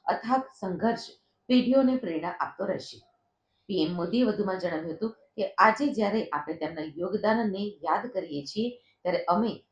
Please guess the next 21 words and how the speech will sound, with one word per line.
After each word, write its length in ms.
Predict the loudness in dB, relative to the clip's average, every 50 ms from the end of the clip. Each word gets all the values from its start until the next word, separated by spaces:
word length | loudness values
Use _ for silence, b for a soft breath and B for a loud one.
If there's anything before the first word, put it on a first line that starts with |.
| _ _
તેમના 200 | -6 -4 -2 -4
સ્વપ્નને 480 | -4 -4 -4 -6 -4 -2 -2 0 0 0
સાકાર 380 | -2 -2 -2 -2 -2 -4 -6 -4
કરવાની 500 | -4 -4 -2 -2 -2 0 0 -2 -4 -6 _ _ _ -6
અમારી 280 | -4 -2 -2 -2 -2 -2
પ્રતિબદ્ધતાને 920 | -2 -2 -2 -2 -2 -4 -2 -2 -2 -2 -2 -2 -2 0 0 2 0 0
પણ 280 | -2 -2 -4 -4 -4 -6 -6 -2
પુનરાવર્તિત 800 | 0 2 4 4 4 2 2 0 -4 -4 -6 -10 -10 -10 -6 -4
કરીએ 300 | -4 -4 -4 -6 -10 -12
છીએ. 240 | -12 -14 -16 -18 -20 _ _ _ _ _ _ _ -20
જય 440 | -8 0 4 6 6 6 6 4 2 0 -2
ભીમ. 300 | -4 -4 -2 -2 -4 -6 -10 -16 _ _ _ _ _ _ _ _ _ _ _ _ _ _ 2
તેમના 280 | 4 4 6 6 4 2
ટ્વીટમાં 680 | 2 0 -2 -2 -2 0 0 2 2 2 0 -4 -6
પી 140 | -6 -4 -4
એમ 140 | -4 -4 -4
મોદીએ 520 | -4 -4 -4 0 0 2 2 2 2 0
આ 200 | 0 0 0 0
વર્ષની 300 | 0 -2 -2 -2 -4 -6
શરૂઆતમાં 800 | -6 -4 -6 -4 0 2 2 2 0 0 0 2 2 2 2 0 -4 b b b _ -2
મુંબઈમાં 600 | 0 0 2 4 4 4 4 4 4 2 2 0